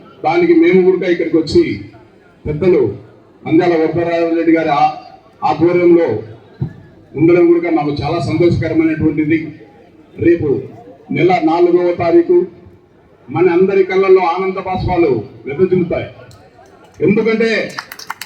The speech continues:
నేను మీ అందరికి చెప్తున్నా, వస్తే పదివేల లోపల మెజారిటీ వస్తుంది, లేకుంటే ముప్పై వేలు దాటాలి. ప్రజలు ముప్పై వేలు దాటాలని నాకు పూర్తి అభిమానం ఉంది. గౌరవ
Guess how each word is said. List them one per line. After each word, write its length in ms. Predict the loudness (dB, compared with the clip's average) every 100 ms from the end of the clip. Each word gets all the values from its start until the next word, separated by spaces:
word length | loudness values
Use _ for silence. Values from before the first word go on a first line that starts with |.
| -12 -10 -10 -16 -18 -20 -12 -4 0 0 -2 -10 -2
నేను 180 | 2 4
మీ 180 | 4 2
అందరికి 300 | 2 2 0
చెప్తున్నా, 280 | 0 0 0
వస్తే 500 | 2 2 2 -2 -2 -4
పదివేల 360 | 0 2 2 2
లోపల 380 | 2 0 -2 -2
మెజారిటీ 380 | 0 0 0
వస్తుంది, 280 | -2 0 0
లేకుంటే 360 | 0 0 -2 0
ముప్పై 300 | 0 2 2
వేలు 160 | 2
దాటాలి. 480 | -2 -6 -6 -6 -6 -12 -18 -20 -20 -20 -20 -20 -20 -18 -14 -14 -14 -12 -4
ప్రజలు 380 | 0 2 0 0
ముప్పై 260 | 0 0
వేలు 200 | 0 -2
దాటాలని 560 | -2 -4 -2 -2 -2 -2
నాకు 220 | -2 -2
పూర్తి 300 | -2 -2 -2
అభిమానం 460 | -2 -2 -2 -2 2
ఉంది. 220 | 2 2 -2 -10 -20 -20 -20 -20 -20 -8 -4
గౌరవ 300 | -2 -2